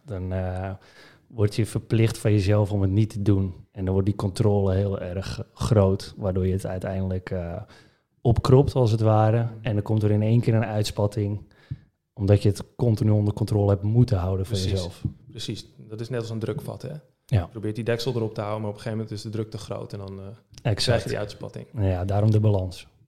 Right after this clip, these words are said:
Speaker 2: Ja, dus ik vind het, ik vind het gewoon heel fijn om nu, eh, gewoon heel bewust die keuze te maken van, ja, nu wel of nu niet, weet je
Speaker 1: Ja.
Speaker 2: wel. Eh, en waarom dan wel of waarom dan niet?
Speaker 1: En dan zie je in het moment, eh, zie je dat wel.
Speaker 2: Ja.
Speaker 1: Ja.
Speaker 2: Ja, en dat is, dat is leven, weet je
Speaker 1: Ja.
Speaker 2: wel. En,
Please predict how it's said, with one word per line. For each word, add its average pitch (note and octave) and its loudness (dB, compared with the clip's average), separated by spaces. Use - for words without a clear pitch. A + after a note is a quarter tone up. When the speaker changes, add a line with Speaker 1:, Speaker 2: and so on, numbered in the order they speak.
Speaker 2:
Ja, C#3 2
dus A#2+ -4
ik C#3 -8
vind C3+ 0
het, B2 -4
ik C3 -10
vind C3 -6
het A2 -8
gewoon A#2 -2
heel A#2+ 0
fijn A2+ -4
om A2 -4
nu, A2+ -2
eh, A2 -6
gewoon A2+ -6
heel B2+ -2
bewust A#2+ -4
die B2+ -12
keuze A2 -2
te B2 -6
maken G#2+ -6
van, B2+ -8
ja, A2 -6
nu A#2+ -2
wel G#2 -4
of - -20
nu B2+ -4
niet, A2 -4
weet F#2+ -16
je A#2 -2
Speaker 1:
Ja. G2 2
Speaker 2:
wel. A2 -8
Eh, G#2+ -12
en G2+ -8
waarom A2+ -2
dan A2 -4
wel G#2+ -2
of G2+ -6
waarom G#2+ -2
dan G2+ -4
niet? G2+ -8
Speaker 1:
En F#2 0
dan F#2 2
zie G2+ 2
je A#2 2
in G#2 0
het G2 4
moment, G2 0
eh, F#2 -2
zie G2+ 0
je F#2+ 0
dat F#2 2
wel. E2+ -6
Speaker 2:
Ja. E3 -6
Speaker 1:
Ja. F#2 -6
Speaker 2:
Ja, B2+ -6
en C3 -2
dat D#3 0
is, C#3 -6
dat D3 -2
is A2 -6
leven, E3 -4
weet - -20
je B2+ -2
Speaker 1:
Ja. G2+ 4
Speaker 2:
wel. C3 -6
En, A#2+ -8